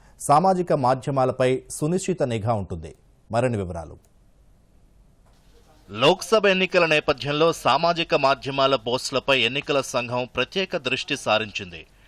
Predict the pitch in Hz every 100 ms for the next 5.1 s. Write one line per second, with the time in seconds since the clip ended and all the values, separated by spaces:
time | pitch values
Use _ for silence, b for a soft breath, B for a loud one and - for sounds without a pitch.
0 | b - 147 - 226 202 180 160 156 185
1 | 190 - 175 151 147 156 156 151 143 117
2 | 135 147 147 139 123 120 139 143 131 127
3 | 110 135 139 214 120 117 131 156 143 123
4 | 165 175 156 156 156 139 113 139 120 131
5 | 127